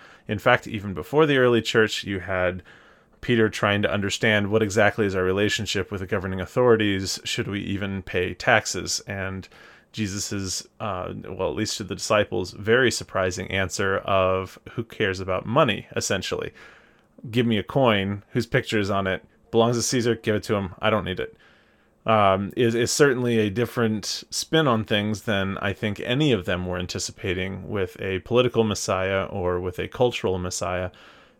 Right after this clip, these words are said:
And then to come in and learn that he has a kingdom that's completely not of this world,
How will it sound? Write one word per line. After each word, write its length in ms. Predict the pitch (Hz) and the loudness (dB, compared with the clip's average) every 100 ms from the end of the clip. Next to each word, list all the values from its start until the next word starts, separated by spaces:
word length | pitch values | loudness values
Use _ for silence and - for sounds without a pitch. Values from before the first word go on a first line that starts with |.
| - | -8
And 280 | 95 90 | -6 -2
then 140 | 98 95 | 0 -2
to 80 | 95 | -4
come 240 | - 101 | -2 0
in 360 | 101 95 95 - | 0 0 -2 -6
and 400 | 98 90 90 90 | -4 -4 -4 -2
learn 320 | 101 101 98 | -2 -2 -2
that 360 | 92 85 85 87 | 0 0 -2 -4
he 140 | 107 | -2
has 140 | 95 90 | 0 0
a 60 | |
kingdom 400 | 92 104 95 92 | -2 -4 -4 -4
that's 160 | 92 87 | -6 -6
completely 420 | 110 - 98 95 | -8 -6 -4 -2
not 200 | 95 92 | 0 0
of 80 | 90 | 0
this 160 | 95 - | -2 -4
world, 400 | 107 104 95 | 2 4 2